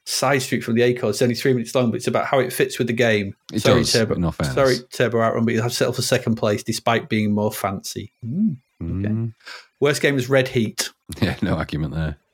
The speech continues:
Speaker 1: So boring within the first ten seconds and doesn't get any better. Running Man, Renegade three, and Double Dragon are right behind it. So many dog eggs to wade through.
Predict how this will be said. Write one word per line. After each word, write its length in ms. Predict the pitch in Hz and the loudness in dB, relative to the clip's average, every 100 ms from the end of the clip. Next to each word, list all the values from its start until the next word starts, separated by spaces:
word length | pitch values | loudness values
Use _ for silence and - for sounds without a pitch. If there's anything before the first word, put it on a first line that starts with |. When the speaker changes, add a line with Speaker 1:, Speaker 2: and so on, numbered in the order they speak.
| _ | _
Speaker 1:
So 220 | - 151 | 0 0
boring 360 | 151 160 156 147 | 2 2 2 2
within 180 | 143 | 0
the 60 | 135 | 2
first 240 | 143 139 | 2 2
ten 100 | 139 131 | 2 0
seconds 400 | - 160 170 131 | 0 2 0 0
and 60 | |
doesn't 160 | 127 123 | -2 2
get 80 | 127 | 2
any 120 | 117 | 2
better. 440 | 113 107 104 95 - | 2 2 2 0 -4
Running 300 | - 147 147 | 0 2 4
Man, 300 | 139 139 135 | 4 2 2
Renegade 420 | 131 131 127 127 | 2 2 2 2
three, 180 | 123 135 | 0 0
and 120 | 123 113 | 0 2
Double 240 | 160 143 | 2 2
Dragon 340 | 110 113 113 | 2 0 2
are 60 | 110 | 0
right 180 | 110 107 | 0 0
behind 320 | 110 110 104 | -4 -4 -2
it. 160 | 98 - | -2 -2
So 200 | - 147 | 2 2
many 200 | 147 139 | 2 0
dog 320 | 123 135 123 | 2 2 4
eggs 200 | 117 110 | 2 0
to 100 | - | -2
wade 280 | 123 117 113 | 2 4 2
through. 320 | 113 110 101 | 2 0 0